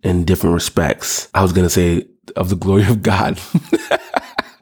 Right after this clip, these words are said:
And I got caught in the air. I'm like, "Wait a second, that's not me anymore." But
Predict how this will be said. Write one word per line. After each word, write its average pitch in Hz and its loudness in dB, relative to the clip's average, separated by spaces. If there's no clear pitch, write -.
And 117 4
I 117 4
got 113 0
caught 117 2
in 113 0
the 113 4
air. 110 4
I'm 107 2
like, 110 4
"Wait 117 4
a 107 4
second, 92 -2
that's 127 -2
not 123 2
me 90 2
anymore." 87 -4
But - -8